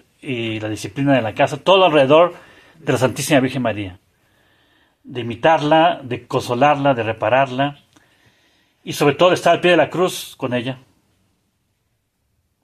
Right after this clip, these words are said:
Les he dicho en los últimos sermones que ser católico, especialmente en estas épocas, es vivir la Santa Misa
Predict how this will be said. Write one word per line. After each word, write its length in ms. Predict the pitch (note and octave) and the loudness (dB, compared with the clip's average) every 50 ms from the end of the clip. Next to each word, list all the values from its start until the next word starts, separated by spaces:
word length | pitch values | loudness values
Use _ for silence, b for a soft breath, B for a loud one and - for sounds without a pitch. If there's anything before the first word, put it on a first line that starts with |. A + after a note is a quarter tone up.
| _ _ _ _ _ _ _ _ _ _ _ _ _ _ _ _ _ _ _ _ _ _ _ _ _ | _ _ _ _ _ _ _ _ _ _ _ _ _ _ _ _ _ _ _ _ _ _ _ _ _
Les 200 | D#3+ C#3+ - - | -14 -12 -10 -6
he 60 | D3+ | -4
dicho 520 | D3 E3 D#3+ - - E3 E3 D#3+ D#3 C#3+ C#3 | -4 -4 -4 -2 0 2 4 6 6 6 4
en 260 | C#3 C#3 C#3 B2 A2+ | 4 0 -2 -6 -8
los 120 | G#2+ - C#3 | -8 -10 -10
últimos 280 | B2+ C3 D3 C#3+ C3 | -8 -6 -4 -6 -4
sermones 680 | - C3+ B2+ B2+ C3 C3 B2+ C3+ C#3+ C#3 - - - _ _ _ _ _ _ _ _ _ _ _ _ _ _ _ _ _ _ _ _ _ _ _ _ _ _ _ _ _ _ _ _ _ _ _ _ _ _ _ _ _ _ _ _ | -4 -4 -2 2 2 2 2 2 0 -2 -6 -14 -18 _ _ _ _ _ _ _ _ _ _ _ _ _ _ _ _ _ _ _ _ _ _ _ _ _ _ _ _ _ _ _ _ _ _ _ _ _ _ _ _ _ _ _ _
que 100 | - C#3+ | -10 -6
ser 180 | - - D#3 - | -4 -4 -2 -2
católico, 840 | G3 - - F3 E3+ F3 E3+ F3 - F3+ F#3+ G3 F3+ - - - | -2 0 2 4 4 4 2 4 4 6 6 6 4 2 -2 -12
especialmente 480 | - - - C3 B2+ D3+ D#3 D3 D3 D3 | -16 -14 -8 -4 -2 0 0 0 -2 -2
en 40 | |
estas 180 | C3+ - D#3 B2 | -4 -4 -4 -6
épocas, 440 | C3+ - - C3+ - D#3 D3+ C#3+ - | -4 -4 -4 -2 0 0 -2 0 0
es 400 | C#3+ C#3+ C3+ - - - - _ _ _ _ _ _ _ _ _ _ _ _ _ _ _ _ _ _ _ _ _ _ _ _ _ _ _ _ _ _ _ _ _ _ _ - | -2 -2 -2 -4 -8 -12 -14 _ _ _ _ _ _ _ _ _ _ _ _ _ _ _ _ _ _ _ _ _ _ _ _ _ _ _ _ _ _ _ _ _ _ _ -20
vivir 340 | - A#2+ A#2 B2+ E3 D#3 | -16 -8 -2 0 0 2
la 80 | E3 C#3+ | 2 0
Santa 260 | - D#3 C#3 C#3+ D3+ | 0 0 0 0 0
Misa 400 | C#3 D#3 D3 - C#3 A#2+ A2+ - | 0 0 -2 -2 -4 -6 -6 -8